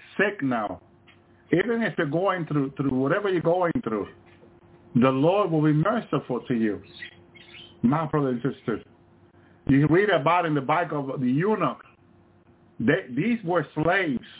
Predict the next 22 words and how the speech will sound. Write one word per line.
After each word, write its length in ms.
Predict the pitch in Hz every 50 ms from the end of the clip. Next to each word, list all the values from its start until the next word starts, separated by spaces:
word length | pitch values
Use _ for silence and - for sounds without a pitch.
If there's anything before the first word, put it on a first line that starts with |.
| - - - - _ _ _ _ _ _ _ _ _ _ _ _ _ _ _ -
men 480 | - 123 143 156 190 202 202 196 180 160
that 300 | 165 147 139 131 - -
the, 240 | 139 135 131 131 - -
the 180 | 131 123 139 131 - -
private 420 | - 165 165 208 220 208 185 151
part 200 | - 151 131 123
were 100 | 127 131
cut 260 | 127 - - 160 165 170
off 240 | 185 208 180 -
by 160 | - 147 135 120
the 80 | 117
owner, 440 | 113 110 113 117 120 113 110 101 90 - - - - - - - _ _ - - _ - _ _ _ _ - -
and 160 | 151 143 143
they 60 | 156 165
were 220 | 151 151 143 135
abusing 720 | 120 110 139 151 196 233 240 214 - - - 131 131 135 - -
and, 240 | 135 131 131 - - -
and, 220 | - 143 139 147
and 260 | 151 156 147 143 135 -
physically, 580 | - 233 240 - - 160 - 131 110 107 95 82 - - - - _ _ _ _ _ _ _ _ _ _ - - _ _ - - 117
beaten 380 | - 247 - - 151 156 151 - -
physically. 640 | - 254 247 - - 202 - - 123 113 104 92